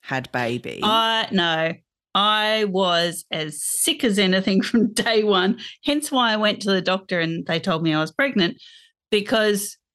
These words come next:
Speaker 2: I was so sick. And morning sickness, hell no. It was morning, afternoon, evening, middle of the night, you know, roll over and look at the clock,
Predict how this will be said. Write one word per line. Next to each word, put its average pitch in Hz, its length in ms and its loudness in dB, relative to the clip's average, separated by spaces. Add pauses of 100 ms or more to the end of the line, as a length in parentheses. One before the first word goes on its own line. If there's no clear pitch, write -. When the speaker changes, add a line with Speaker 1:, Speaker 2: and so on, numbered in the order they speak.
Speaker 2:
I 208 200 -4
was 170 160 0
so 165 340 -2
sick. - 460 -8 (880)
And 185 340 0 (320)
morning 233 540 4
sickness, 311 580 -2 (880)
hell 185 320 -2
no. 156 280 0 (260)
It 190 160 0
was 185 160 2
morning, 226 520 2 (320)
afternoon, 190 840 0
evening, 208 600 0
middle 214 360 2
of 190 180 0
the 180 100 0
night, 180 600 0 (960)
you 208 100 2
know, 185 180 4
roll 208 360 4
over 208 240 2
and 196 100 2
look 202 160 0
at - 80 -2
the 190 80 -8
clock, 202 320 -2